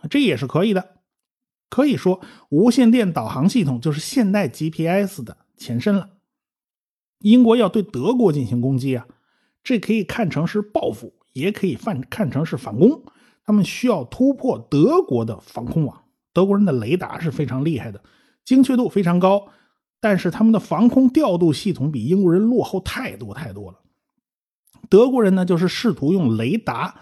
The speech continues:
来代替地面的侦察人员，这些侦察人员都是非战斗人员。但是英国的雷达系统呢，它会把信息直接通报给飞行员，这样的好处呢，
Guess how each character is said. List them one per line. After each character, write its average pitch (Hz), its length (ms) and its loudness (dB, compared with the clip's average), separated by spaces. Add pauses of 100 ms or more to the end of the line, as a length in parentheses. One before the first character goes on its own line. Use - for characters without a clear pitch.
(300)
来 160 160 -2
代 196 340 -2
替 202 240 -6
地 240 340 2
面 202 300 6
的 107 140 -6
侦 262 360 2
察 151 320 -8
人 127 240 0
员， 90 160 -10 (300)
这 226 100 0
些 208 140 2
侦 254 300 4
察 156 200 -4
人 165 160 2
员 135 140 0
都 190 140 2
是 190 160 -6
非 294 420 0 (160)
战 143 260 -2
斗 165 220 -2
人 92 160 -10
员。 90 180 -14 (600)
但 180 100 0
是 160 80 0
英 339 380 2
国 208 120 4
的 139 120 2
雷 120 160 -2
达 131 160 -6
系 123 160 -10
统 98 200 -12
呢， 95 220 -16
它 - 140 -6
会 175 160 -2
把 170 200 -8
信 180 300 -2
息 196 240 -4
直 190 260 -2
接 294 160 2
通 247 320 2
报 220 200 0
给 98 160 -14
飞 170 160 -6
行 190 180 0
员， 131 240 -4 (480)
这 330 100 0
样 269 140 2
的 170 60 0
好 101 200 -10
处 170 160 -2
呢， 165 180 0